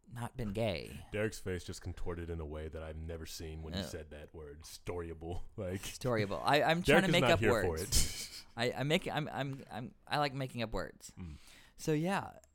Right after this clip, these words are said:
Speaker 1: but my point is that there's this, there's this now, 'cause there used to be this disgust for
Speaker 2: Mm.
Speaker 1: gay people.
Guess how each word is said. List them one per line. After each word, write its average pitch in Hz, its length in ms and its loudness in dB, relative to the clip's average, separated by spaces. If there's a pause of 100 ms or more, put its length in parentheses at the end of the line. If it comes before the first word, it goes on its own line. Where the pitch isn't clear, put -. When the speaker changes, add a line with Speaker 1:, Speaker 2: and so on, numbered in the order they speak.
(280)
Speaker 1:
but - 180 4
my 143 120 6
point 185 320 2
is 104 340 -2 (200)
that 131 340 4 (100)
there's 147 240 0
this, - 260 -2 (140)
there's 139 240 2
this 135 160 -2
now, 147 560 4
'cause 160 160 2
there 160 100 0
used 254 300 -2
to 185 80 -4
be 170 80 2
this 135 220 0
disgust - 880 -2 (220)
for 110 120 -2
Speaker 2:
Mm. 98 60 0
Speaker 1:
gay 98 140 0
people. 95 440 -2